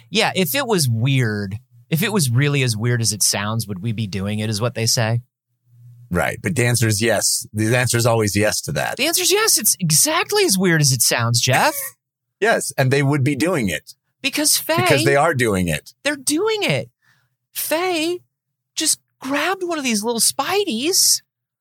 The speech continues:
Speaker 1: One of these dead spideys.
Speaker 2: Oh, these are not small.
Speaker 1: I mean, the
Speaker 2: These
Speaker 1: ones
Speaker 2: are
Speaker 1: that they're
Speaker 2: large spideys.
Speaker 1: the ones that they're working on with, on and with right now are not super small, but they're gonna be able to do it with ones that are super small.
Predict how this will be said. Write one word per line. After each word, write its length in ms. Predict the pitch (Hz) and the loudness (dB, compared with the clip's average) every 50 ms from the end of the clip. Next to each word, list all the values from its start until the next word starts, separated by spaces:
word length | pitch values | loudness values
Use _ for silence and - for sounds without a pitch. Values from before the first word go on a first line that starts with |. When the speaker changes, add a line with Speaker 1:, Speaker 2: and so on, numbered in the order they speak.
| _ - - - - - _ _ _ _ _ _ _ | _ -16 -14 -14 -14 -16 _ _ _ _ _ _ _
Speaker 1:
One 100 | - 302 285 | -8 -6 -2
of 40 | |
these 200 | 277 254 220 190 | 0 0 0 0
dead 300 | - - 233 269 320 359 | 0 -2 -2 -2 -2 -2
spideys. 1200 | - - - - - - - - 320 392 403 370 294 269 262 247 339 403 392 - - - - - _ _ _ _ _ _ _ - | 0 0 -2 -2 -2 -6 -6 -4 -2 -2 -2 -2 -2 -4 -4 -4 -4 -2 -2 0 0 0 -2 -4 _ _ _ _ _ _ _ -4
Speaker 2:
Oh, 100 | 90 90 | -2 0
these 180 | 90 131 - - | 0 0 0 0
are 60 | 214 | 0
not 180 | 143 101 82 - | 0 0 0 0
small. 520 | - - 101 90 92 110 - - 67 - - _ _ _ _ _ _ - | -2 0 0 0 2 2 2 0 -2 -4 -10 _ _ _ _ _ _ -4
Speaker 1:
I 100 | - 180 | -2 0
mean, 220 | 185 202 202 196 180 | 0 2 2 2 2
the 80 | 208 | 2
Speaker 2:
These 80 | 233 254 | 4 4
Speaker 1:
ones 120 | 262 277 - | 4 4 4
Speaker 2:
are 20 | |
Speaker 1:
that 80 | - - | 4 4
they're 80 | - - | 4 2
Speaker 2:
large 200 | - 233 - - | 2 2 0 -2
spideys. 580 | 156 - 90 82 76 67 65 65 65 - 143 | -2 0 0 0 0 -2 -4 -4 -4 -2 -2
Speaker 1:
the 80 | 175 175 | 0 0
ones 280 | 160 175 196 226 240 | 0 0 0 0 0
that 100 | - 269 | -2 -2
they're 120 | 226 254 214 | 0 0 0
working 300 | 190 190 185 175 165 165 | 0 0 0 0 0 0
on 220 | 156 147 147 - | 2 0 0 0
with, 260 | 139 151 151 147 147 _ - | 0 0 0 -2 -2 _ -4
on 180 | 139 147 160 175 | -2 -2 0 0
and 120 | 170 147 | 0 0
with 180 | 139 135 123 123 | 0 0 0 0
right 180 | 135 127 110 | 0 0 0
now 220 | - 127 120 113 - | 0 -2 -2 -2 -2
are 140 | 123 127 | -2 -2
not 320 | 131 131 139 143 139 - - | 0 0 0 0 0 0 0
super 340 | - - 151 127 120 123 120 | 0 0 -2 -4 -4 -4 -2
small, 560 | - - - 156 147 131 98 82 85 - _ _ _ _ _ _ _ - | -2 0 0 0 2 0 0 -2 -6 -10 _ _ _ _ _ _ _ -12
but 420 | - - 311 359 320 165 147 - _ _ _ _ _ _ _ _ _ - | -4 -2 0 2 2 0 0 -2 _ _ _ _ _ _ _ _ _ -4
they're 80 | 190 170 | -2 -2
gonna 280 | 147 - 294 359 427 427 | -2 -2 -2 -2 -2 0
be 180 | 214 165 151 | 0 2 2
able 180 | 165 175 156 147 | 2 2 0 0
to 100 | 127 127 | 0 0
do 280 | 117 110 160 175 156 | 0 0 0 2 0
it 80 | 135 110 117 | 0 0 -2
with 160 | 120 107 98 | -4 -4 -4
ones 260 | 117 120 104 101 98 | -2 -2 -2 -2 -2
that 120 | 104 101 101 | -4 -4 -4
are 60 | 101 | -4
super 320 | - - 110 - - - | -4 -4 -4 -6 -8 -8
small. 440 | - - - - 90 85 50 - | -8 -6 -6 -4 -6 -6 -6 -8